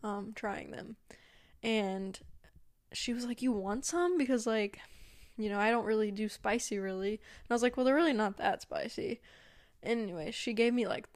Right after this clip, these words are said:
almost the whole bag 'cause she just wanted to try one. But, like, that made my whole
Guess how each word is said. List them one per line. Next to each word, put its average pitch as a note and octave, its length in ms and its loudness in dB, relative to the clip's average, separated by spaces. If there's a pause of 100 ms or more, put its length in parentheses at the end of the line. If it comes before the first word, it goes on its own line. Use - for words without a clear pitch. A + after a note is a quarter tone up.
(120)
almost G3+ 380 -8
the A#3+ 80 -8
whole - 180 -4
bag - 340 -4
'cause A3+ 140 -8
she A3+ 120 -4
just A3+ 160 -6
wanted - 160 -8
to A#3 60 -6
try - 260 -4
one. A#3+ 240 -4 (1000)
But, C4 160 8
like, B3 400 4
that C4 260 4
made C4 240 4
my B3 160 0
whole A3+ 680 6